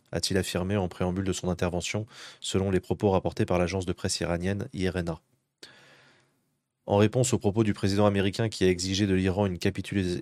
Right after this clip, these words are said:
une capitulation sans condition, dans un post sur son réseau Truth Social, Trump a déclaré, « Les Américains doivent savoir », non, pardon, c'est Ali Khamenei qui a déclaré, «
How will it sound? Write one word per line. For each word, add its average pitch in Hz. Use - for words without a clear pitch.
une 92
capitulation 107
sans 101
condition, 101
dans 87
un 90
post 107
sur 90
son -
réseau 90
Truth -
Social, 98
Trump 107
a 98
déclaré, « 98
Les 92
Américains 101
doivent 95
savoir », 98
non, 120
pardon, 101
c'est -
Ali 107
Khamenei 104
qui -
a 92
déclaré, « 98